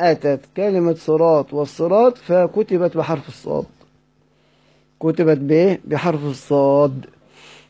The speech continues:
لماذا نبه على ذلك؟ لأن الأصل في الكلمة السين. الأصل في الكلمة إيه؟ السين. مفروض تكتب الصراط، لأنها من باب سرطا.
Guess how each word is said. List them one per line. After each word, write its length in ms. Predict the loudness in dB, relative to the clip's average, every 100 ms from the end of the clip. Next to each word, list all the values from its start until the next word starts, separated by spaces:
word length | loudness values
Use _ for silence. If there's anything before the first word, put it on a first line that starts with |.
| _
لماذا 420 | -2 2 2 2
نبه 280 | 0 0 0
على 240 | 2 2
ذلك؟ 440 | 2 2 0 0 -2
لأن 240 | -2 0
الأصل 440 | -2 0 -2 -2 -4
في 160 | -4
الكلمة 600 | -4 -2 0 0 0 -2 -6 _ _ _ _ _
السين. 640 | -16 -14 -8 -4 -2 -2 -6 -20 _ _ _ _ _ _ _ _ _ -10
الأصل 340 | -4 -4 -4
في 100 | -6
الكلمة 420 | -4 0 0 2
إيه؟ 240 | 2 0 -2 -8
السين. 840 | -10 -12 -4 0 2 2 0 -2 -12 -10
مفروض 380 | -6 -4 -4
تكتب 420 | -2 -4 -2 -4 -4 _
الصراط، 920 | -6 -6 -6 -18 -14 -2 0 2 2 0 _ _ _ _ _ _ -12
لأنها 380 | -6 -2 -2
من 180 | 0 0
باب 300 | 2 2 2 -2 _
سرطا. 920 | -20 -6 0 0 0 -2 0 -2 -2